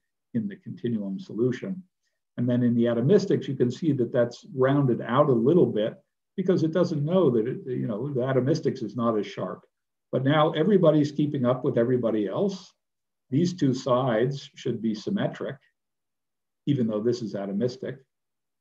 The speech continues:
And we just keep watching and it's expanding. And now,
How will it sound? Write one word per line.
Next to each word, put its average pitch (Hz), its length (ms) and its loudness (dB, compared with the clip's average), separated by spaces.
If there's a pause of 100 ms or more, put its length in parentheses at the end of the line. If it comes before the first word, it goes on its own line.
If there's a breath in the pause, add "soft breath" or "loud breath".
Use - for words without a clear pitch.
(100)
And 151 340 2
we 139 80 2
just 170 240 0
keep 180 200 -2
watching 185 600 0
and 131 180 -2
it's 127 180 0
expanding. 127 800 -2
And 180 100 2
now, 175 380 0